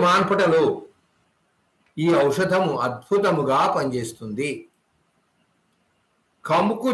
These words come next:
దెబ్బలు తగిలినప్పుడు, కముకు దెబ్బలు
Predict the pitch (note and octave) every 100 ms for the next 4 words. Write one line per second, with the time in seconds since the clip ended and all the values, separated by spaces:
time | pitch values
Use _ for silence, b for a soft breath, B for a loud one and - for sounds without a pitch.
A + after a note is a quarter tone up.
0 | G3 F#3+ F3 G3 G3 D#3 D3 D#3+ D#3+ D3+
1 | E3 F#3 B3 - _ _ _ _ _ _
2 | _ _ _ _ _ _ _ _ _ _
3 | _ _ _ _ _ _ _ C#3 D3+ F#3
4 | A3+ G#3+ G#3+ G3+ G#3